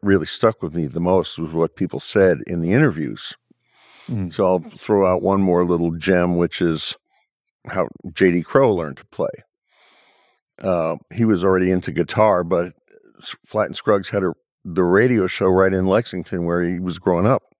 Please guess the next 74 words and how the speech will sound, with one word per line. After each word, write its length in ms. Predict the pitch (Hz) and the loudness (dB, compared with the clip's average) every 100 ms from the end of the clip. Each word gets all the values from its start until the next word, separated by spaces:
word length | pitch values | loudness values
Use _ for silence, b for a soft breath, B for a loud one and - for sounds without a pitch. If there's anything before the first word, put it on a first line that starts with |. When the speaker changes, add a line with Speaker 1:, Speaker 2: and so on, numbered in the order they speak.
| b b b b b | b b b b b
Speaker 1:
So 120 | 214 | -4
his 120 | 87 | -2
dad 260 | 107 101 110 | 2 2 2
would 160 | 95 | 0
bring 180 | 85 90 | 0 -2
him 100 | 85 | -2
down 220 | 80 80 | -4 -4
to 60 | 82 | -2
the 80 | 82 | 2
radio 300 | 101 127 80 | 2 2 0
station 380 | - 82 - 82 | -2 -6 -4 -8
and 120 | - | -4
put 160 | 120 | -2
him 100 | 98 | 0
in 80 | 90 | -2
the 80 | 76 | -6
front 300 | - 110 117 | -4 -4 -2
row, 180 | 101 92 | 2 2
right 260 | 87 90 - - | 2 2 0 -6
sitting 300 | - - 101 | -8 -6 -2
in 120 | 95 | -4
front 280 | - 87 87 | -2 -2 -2
of 220 | 80 - _ b b b b _ 95 | -2 -6 _ b b b b _ 2
Earl 420 | 87 73 - - _ - | 2 2 -4 -16 _ -8
Speaker 2:
Mm-hmm. 220 | 101 90 - b b b | -6 -6 -8 b b b
Speaker 1:
for 300 | _ - 90 | _ -8 -6
about 260 | 80 85 90 | -4 0 2
a 40 | 87 | 2
year 360 | 95 104 92 62 | 2 4 4 2
when 340 | 65 78 87 | -8 -12 -10
this 140 | 76 - | -8 -2
happened, 340 | 90 - 73 | -2 -2 -6
and 80 | 80 | -8
he 60 | |
kept 240 | - 85 - | -4 -6 -4
seeing 300 | - 78 71 | -6 -6 -8
this. 260 | - - - _ B B B B B | -8 -10 -10 _ B B B B B
And 180 | - 95 | -4 0
I 80 | 87 | 0
said, 380 | 82 98 78 87 | 0 -2 -2 0
"Well, 140 | 85 85 | 0 2
do 100 | 87 | 2
you 120 | 90 | 2
ever 120 | 85 | 2
talk 300 | - 95 98 - | -2 0 -2 -4
to 60 | |
him?" 80 | 71 | -10
He 60 | - | -10
said, 220 | - 62 | -10 -8
"No, 180 | 71 98 | -6 -4
I 100 | 80 | -4
was 120 | 78 | -4
too 140 | - - | -8 -8
scared." 400 | - 92 82 80 | -6 -2 0 0
I 60 | 69 | -2
said, 240 | - - | -4 0
"Well, 180 | 104 101 | 2 0
you 100 | - | 0
know, 140 | 101 | 2
one 260 | 101 98 110 | 2 2 0
time 240 | 95 95 | -2 -4
I 60 | 85 | -2
did 200 | 98 95 | -4 -4
talk 260 | - 78 - | -2 -4 -2
to 80 | |
him." 80 | 82 | -6
I 80 | 71 | -6
said, 180 | - 80 | -4 -2
"Well, 160 | 76 78 | 0 2
what 160 | 87 | 4
did 140 | 90 80 | 2 -2
you 80 | |
say 280 | 78 - 113 | -4 0 2
to 140 | 92 | 2